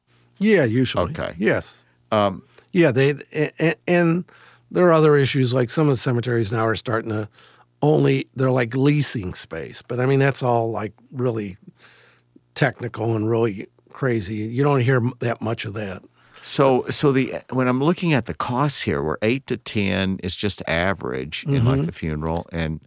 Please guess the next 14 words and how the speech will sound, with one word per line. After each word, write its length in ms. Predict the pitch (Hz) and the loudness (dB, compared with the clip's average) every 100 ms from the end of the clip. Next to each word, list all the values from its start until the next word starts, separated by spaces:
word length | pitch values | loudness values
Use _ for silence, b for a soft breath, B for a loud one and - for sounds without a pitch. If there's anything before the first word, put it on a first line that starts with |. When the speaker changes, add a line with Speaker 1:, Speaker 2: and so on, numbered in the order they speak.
| b b b | b b b
Speaker 2:
and 120 | - 90 | -4 0
then 140 | 95 | 0
you 80 | 90 | 2
have 160 | 90 | 0
some 140 | - 85 | -2 -4
additional 380 | 80 85 - 85 | -2 -4 -4 -6
costs 340 | - 76 82 | -2 0 2
Speaker 1:
You're 100 | 185 | 2
Speaker 2:
for 40 | |
Speaker 1:
probably 260 | 208 190 165 | 4 4 4
talking 420 | 156 143 123 127 | 4 4 4 4
another 380 | 123 131 131 135 - | 4 4 2 0 0
close 320 | - 147 117 | 2 4 2
to, 260 | 131 120 | -2 -2